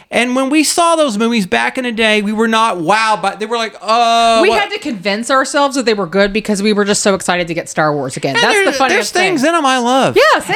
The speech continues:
Speaker 1: And I'm happy for the people that grew up with those
Speaker 2: And
Speaker 1: movies.
Speaker 2: love them.
Speaker 1: And that's their Star Wars.
Speaker 2: I knew a little kid who really,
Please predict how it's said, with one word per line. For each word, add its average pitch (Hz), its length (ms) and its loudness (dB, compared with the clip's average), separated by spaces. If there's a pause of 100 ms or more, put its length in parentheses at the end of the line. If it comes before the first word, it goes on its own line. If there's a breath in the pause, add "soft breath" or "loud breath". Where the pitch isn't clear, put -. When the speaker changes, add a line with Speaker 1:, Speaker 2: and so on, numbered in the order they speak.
Speaker 1:
And 294 180 0
I'm 339 140 0
happy 330 420 -2
for 254 240 -2
the 226 80 0
people 240 360 -4
that 175 200 -2
grew 151 300 2
up 208 160 -2
with 202 80 2
those 202 220 2
Speaker 2:
And 240 80 -4
Speaker 1:
movies. 220 200 2
Speaker 2:
love 190 240 0
them. 147 220 -6
Speaker 1:
And 214 260 0
that's 233 300 -2
their 226 180 2
Star 220 320 0
Wars. 147 340 0
Speaker 2:
I 196 140 2
knew 220 160 2
a 233 40 4
little 226 260 0
kid 170 340 0
who 170 140 -4
really, 165 600 -2